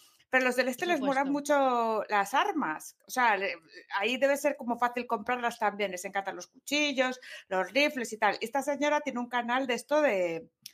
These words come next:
Speaker 1: de que le gusta ya enseñar cuchillos. Y bueno, dije yo, "Oye, me, me viene muy propia pa, pa el GIF de la publicación".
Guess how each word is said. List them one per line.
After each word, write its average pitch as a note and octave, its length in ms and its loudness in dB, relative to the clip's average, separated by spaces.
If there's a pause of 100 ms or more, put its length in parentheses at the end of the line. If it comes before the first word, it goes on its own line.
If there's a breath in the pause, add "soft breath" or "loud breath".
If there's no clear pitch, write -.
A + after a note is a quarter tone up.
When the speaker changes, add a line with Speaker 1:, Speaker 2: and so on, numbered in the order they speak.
Speaker 1:
de F#3+ 240 2
que F#3 80 -4
le F3+ 60 -2
gusta G#3+ 320 -4
ya A3+ 100 0
enseñar A3 500 -2
cuchillos. B3 640 -8 (380 loud breath)
Y A3 80 -4
bueno, A#3 260 2
dije A3+ 240 -4
yo, A#3 80 0
"Oye, C4 140 0
me, A3+ 120 2 (140)
me A3+ 120 -4
viene A#3+ 200 0
muy C#4 220 2
propia A#3 840 0 (380)
pa, F#3 320 -4
pa F3 140 -4
el F3 80 -10
GIF G#3 360 -6
de D3+ 80 -10
la D3 140 -12
publicación". D#3+ 680 -10